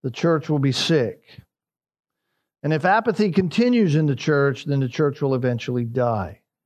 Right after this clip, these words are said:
Apathy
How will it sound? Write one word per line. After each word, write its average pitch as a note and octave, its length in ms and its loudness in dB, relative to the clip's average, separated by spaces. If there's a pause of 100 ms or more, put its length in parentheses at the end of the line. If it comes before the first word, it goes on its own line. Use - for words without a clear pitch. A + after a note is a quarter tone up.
(1700)
Apathy D3 840 2